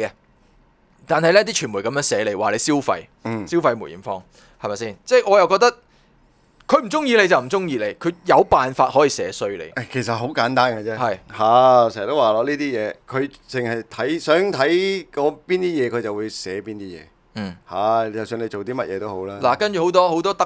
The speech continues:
Speaker 1: 道高僧呢，出嚟講説話嘅，
Speaker 2: 嚇。
Speaker 1: 即係譬如話，佛都係經歷生劫才得道，依佢哋嘅邏輯，何來敬佛禮佛之説？虧佢哋仲敢要開演唱會懷緬梅姐，係咪啊？妹姐，咁，誒，即係，誒，即係不是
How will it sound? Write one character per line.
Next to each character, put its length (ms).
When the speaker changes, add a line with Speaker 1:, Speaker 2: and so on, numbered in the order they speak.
Speaker 1:
道 160
高 180
僧 180
呢， 120
出 100
嚟 140
講 180
説 220
話 180
嘅， 20
Speaker 2:
嚇。 220
Speaker 1:
即 80
係 60
譬 120
如 60
話， 160
佛 280
都 160
係 80
經 180
歷 140
生 440
劫 220
才 200
得 140
道， 120
依 160
佢 140
哋 80
嘅 100
邏 240
輯， 240
何 260
來 60
敬 320
佛 140
禮 280
佛 180
之 280
説？ 160
虧 260
佢 120
哋 100
仲 180
敢 140
要 80
開 280
演 180
唱 220
會 100
懷 300
緬 200
梅 80
姐， 240
係 80
咪 120
啊？ 60
妹 200
姐， 220
咁， 120
誒， 140
即 80
係， 240
誒， 140
即 140
係 40
不 120
是 200